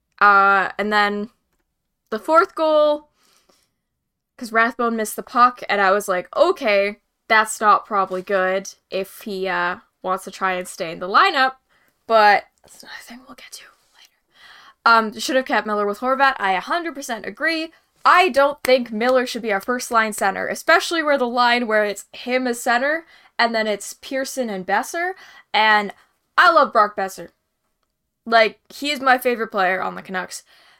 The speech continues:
Um, but, like, that, that is our first line? Like, don't you want a first line that just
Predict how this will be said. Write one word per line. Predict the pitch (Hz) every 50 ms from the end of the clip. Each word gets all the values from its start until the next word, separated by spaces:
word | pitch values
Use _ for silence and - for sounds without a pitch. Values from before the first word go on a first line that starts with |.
| _ _ -
Um, | 202 214 214 214 214 208 208 208 214 220 _ _ _ _ _ _ _ _ _ _ _ _ _ _ _ _ _ _ _ _ _ - _ _ _ -
but, | 381 339 339 330 330 302 - - _ - - - _ _ _ _ _ _ _ _ _ _ _ _ _ _ _ _ _ _ _ _ _ _ _ _ _ _ _ _ _ _ _ _ _ _ _ _ _ _ _ _ _ _ _ _ _ _ _ _ _ _ _ _ _ _
like, | - 294 285 262 247 - - - - _ _ _ _ _ _ _ _ _ _ _ _ -
that, | 349 - - -
that | - 320 330 370 392
is | 415 415
our | 440 427 415
first | - 427 427 427 415 -
line? | 415 392 403 427 453 453 453 466 403 - _ _ _ _ _ _ -
Like, | 294 302 262
don't | 349 349 392 381 -
you | 403 359
want | 359 339 320 302 294 269 -
a | 247 269
first | - - 285 285 - -
line | 277 269 262 254 254 247 247 233 233 233 _ _ _ _ _ _ _ _ _ _ _ _ -
that | 254 247 226
just | - - 233 220 202 - - - - - - - -